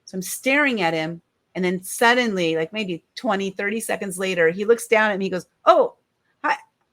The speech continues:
hi, little lady. How are you doing today? <laughs> Like that. And cause he, he was like a cowboy, right?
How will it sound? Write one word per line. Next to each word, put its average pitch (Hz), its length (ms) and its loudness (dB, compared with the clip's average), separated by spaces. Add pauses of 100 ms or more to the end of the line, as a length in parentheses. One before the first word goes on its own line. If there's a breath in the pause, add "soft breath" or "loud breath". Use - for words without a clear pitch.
(160)
hi, 247 160 4
little 240 240 10
lady. 302 360 2 (400)
How 262 100 -8
are 302 60 -2
you 277 140 -6
doing 254 280 -6
today? 180 440 -8
<laughs> - 40 -12
Like 262 140 -6 (120)
that. - 180 -6 (600 loud breath)
And 240 140 -4
cause 233 120 -6
he, 254 140 -6
he 240 100 -10
was 220 100 -6
like 202 140 -10
a 180 40 -14
cowboy, 160 360 -4
right? 160 240 -4